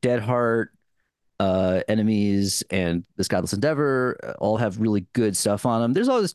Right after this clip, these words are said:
there's some tracks on all their albums that are, I'm not as into, whatever. But, like, the good stuff is good. Uh, but yeah, the early stuff, this, it's not as, like, songwri-, it's, again, it's more prog thrash,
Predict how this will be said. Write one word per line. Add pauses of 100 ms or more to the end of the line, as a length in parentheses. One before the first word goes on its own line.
there's
some
tracks
on
all
their
albums
that
are,
I'm
not
as
into,
whatever. (100)
But,
like,
the
good
stuff
is
good. (800)
Uh,
but
yeah,
the
early
stuff,
this,
it's
not
as,
like,
songwri-,
it's,
again,
it's
more
prog
thrash,